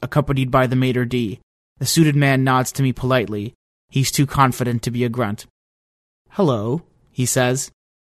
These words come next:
"You must be the manager," I respond.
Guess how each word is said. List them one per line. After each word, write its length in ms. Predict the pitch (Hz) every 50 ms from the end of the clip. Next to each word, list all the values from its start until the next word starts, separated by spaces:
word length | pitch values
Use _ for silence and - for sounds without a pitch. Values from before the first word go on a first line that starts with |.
| _ _ _ _ _ _ _ _ _ _ _ _ -
"You 100 | 180 185
must 200 | 196 208 - -
be 80 | 220
the 180 | 208 208 208 214 220
manager," 420 | 208 170 143 117 - 85 92 - -
I 100 | 78 92
respond. 580 | 98 113 - - - 120 113 113 117 123 -